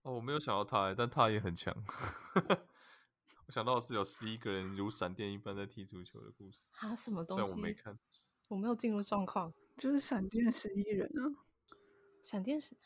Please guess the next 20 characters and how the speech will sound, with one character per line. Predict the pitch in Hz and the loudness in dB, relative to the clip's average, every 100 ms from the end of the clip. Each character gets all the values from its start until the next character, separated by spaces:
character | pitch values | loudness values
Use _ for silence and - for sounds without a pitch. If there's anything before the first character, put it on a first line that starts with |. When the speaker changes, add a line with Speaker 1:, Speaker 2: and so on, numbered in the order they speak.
| - | -6
Speaker 2:
哎， | 240 | -2
我 | 220 190 | -2 -4
不 | - | -6
知 | 226 208 | -2 -2
道 | 196 196 214 | 0 -4 -2
哎。 | 208 - | -6 -8
Speaker 3:
天 | - 311 | 8 12
哪， | 320 | 12
你 | 269 | 12
不 | 226 | 12
知 | 294 | 10
道 | 359 | 8
闪 | - 254 | 10 12
电 | 254 403 | 12 12
十 | 302 - 269 | 8 6 8
一 | 285 | 8
人？ | 359 - - | 8 6 4
Speaker 2:
<laughs> | - _ _ 807 _ _ _ - 466 508 - | 0 _ _ -20 _ _ _ -10 -6 -4 0
对 | |
啊， | 427 | 4